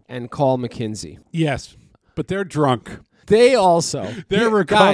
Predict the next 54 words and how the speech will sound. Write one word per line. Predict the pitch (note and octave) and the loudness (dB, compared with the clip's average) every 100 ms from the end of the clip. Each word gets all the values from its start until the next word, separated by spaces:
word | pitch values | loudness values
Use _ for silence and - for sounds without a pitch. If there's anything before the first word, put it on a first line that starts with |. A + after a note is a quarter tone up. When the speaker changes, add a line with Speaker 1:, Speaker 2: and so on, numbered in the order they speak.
| - | 2
Speaker 2:
recovering | F3+ D3 | 0 0
from | - - E3 D#3 | -6 -2 -2 0
the, | E3 | -2
yeah. | D#3 B2+ | 0 2
Speaker 1:
you | |
wanna | G3 G#3+ A3+ F#3+ _ | 2 0 -2 -6 _
really | - D#3 F3+ F#3 | -10 -2 -2 -2
take | F3 F3+ | -4 -6
advantage | F3 E3 E3 E3 | -4 -4 -6 -6
of | D#3+ | -8
this | C#3+ C3+ - | -8 -10 -10
incredibly | C#3 - - E3 D#3+ D#3+ D#3 D#3 D3+ | -14 -16 -12 -6 -4 -6 -6 -2 -2
wise | C#3 C3+ C3 C3 C3+ | 0 0 -2 -4 -8
podcast? | - C3+ C#3 D#3+ D#3 D#3+ - _ _ _ | -6 -6 -6 -8 -8 -10 -14 _ _ _
They | D3+ D#3 | 0 2
don't | D3+ C#3+ | 2 0
know | C#3 | -2
anything | C3 C3 B2 A#2 | -2 -4 -6 -10
either. | A#2+ A#2 A#2+ - - - | -10 -8 -10 -10 -20 -8
Speaker 2:
No. | A#2+ G#2+ C4+ | -4 -4 -6
Speaker 1:
<laughs> | - _ _ B2+ F3 | -16 _ _ -14 -6
Speaker 2:
Well, | G3 | -2
the | F#3+ | -2
reality | A3 C#4 B3+ D#3 | -2 -4 -4 -6
is, | A#2+ - | -8 -10
if | F#3 C4+ | -10 -6
you | E4 | -2
wanna | E4 | -2
get | C4 G#3 | -2 -4
value | E3 E3 E3+ | -2 -2 -2
out | D3+ | -2
of | C#3+ | -2
McKinsey | C3 C#3+ B2+ A#2+ C3 | -4 -4 -4 -4 -4
related | A2+ A2 A2+ A2+ | -2 -2 -2 -4
to | G#2+ | -6
all | F#2+ G2+ | -4 -4
of | A#2+ | -4
this, | C3+ D3 - | -6 -8 -10
yeah, | B2+ | -8
they | C#3 F#3 | -4 -2
don't | C3+ | -2
know | A2+ G2 | -2 -4
anything. | F#2+ F2+ G2+ | -6 -8 -10
It's | F#2 | -12
true. | - G#2+ F2+ _ _ C3 | -8 -8 -8 _ _ -6
Go | E3+ G#3 G#3 | -2 0 -2
and, | F3+ F3+ E3 D#3+ | -2 -4 -4 -4
uh, | D3 | -8
just | C#3 G#3+ A3+ | -6 -8 -6
ask | F#3 G#3 - | -6 -6 -6
them | G3+ F3+ | -10 -10
to | D#3+ | -10
pitch | - E3 E3+ - | -10 -10 -10 -10
you | C#3 G#2+ G#2+ | -10 -10 -14